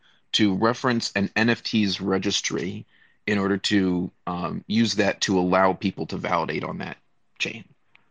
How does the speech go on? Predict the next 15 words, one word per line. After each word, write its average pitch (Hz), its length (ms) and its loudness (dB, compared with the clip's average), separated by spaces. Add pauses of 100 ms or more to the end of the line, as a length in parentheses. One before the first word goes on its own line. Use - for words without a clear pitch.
(240)
So - 240 -8
I, - 160 4
I 113 60 4
thought 117 220 2
that - 160 2
was 92 160 0
the, 82 180 0
the - 80 -2
most 92 200 0
interesting 95 300 -4
thing 95 180 -6
we 90 100 -4
did 110 200 0
last 98 420 -2
year. 92 300 -4